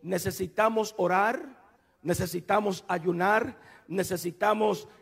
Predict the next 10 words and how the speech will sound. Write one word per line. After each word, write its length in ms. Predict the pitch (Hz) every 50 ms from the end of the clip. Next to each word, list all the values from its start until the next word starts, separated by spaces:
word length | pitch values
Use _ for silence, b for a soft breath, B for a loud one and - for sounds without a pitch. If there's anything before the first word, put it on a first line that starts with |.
| B -
eh, 580 | 190 190 185 180 180 175 170 170 170 175 - -
eh, 420 | 185 180 175 170 165 165 165 - -
hablar 840 | 165 165 170 165 156 170 185 190 196 214 269 294 294 285 269 -
con 260 | - 220 214 190 190
Dios 320 | 160 240 254 269 247 208 -
para 280 | - 202 208 202 175
que 140 | - 202 190
Dios 440 | 170 165 208 233 269 285 262 - -
nos 220 | 220 214 175 -
libre, 560 | 208 226 254 320 349 330 226 196 165 135 113